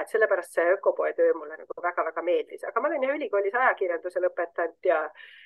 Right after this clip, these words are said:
ja minu esimene palgatöökoht oli Äripäeva reporter ja siis ma olin online uudiste toimetaja, meil oli esimene online uudiste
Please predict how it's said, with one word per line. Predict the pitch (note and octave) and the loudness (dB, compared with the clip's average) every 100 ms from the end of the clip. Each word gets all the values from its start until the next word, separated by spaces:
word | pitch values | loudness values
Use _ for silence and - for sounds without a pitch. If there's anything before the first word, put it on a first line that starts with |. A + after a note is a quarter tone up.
| _ F#3+ | _ -2
ja | E3+ D#3+ D#3 D3+ | 0 0 -2 -2
minu | F3 E3+ | 2 4
esimene | F3+ G3 E3+ E3 | 4 2 0 0
palgatöökoht | D#3+ G3 G#3+ E3+ E3 F3 E3 E3 - F3+ | 6 6 6 4 6 4 4 0 -2 -2
oli | E3 | 0
Äripäeva | E3+ F3 D#3+ D#3 D#3 | 0 0 0 -2 -4
reporter | E3 - F3+ - - E3 | -2 4 4 4 -4 -2
ja | E3+ D3+ | -2 -2
siis | - - | -6 -2
ma | E3+ | 2
olin | E3 | 4
online | F3 F3 E3+ E3 | 4 4 4 6
uudiste | E3+ E3 - - | 4 2 -2 0
toimetaja, | E3+ E3+ D#3+ - E3+ E3 | 4 2 2 0 2 2
meil | E3 E3 | 2 4
oli | E3 F3 | 6 6
esimene | G3+ G3 F3+ E3+ | 6 4 4 6
online | F3+ F#3+ E3+ E3+ F3 | 6 4 2 2 2
uudiste | F3+ E3 - - | 0 -4 -8 -2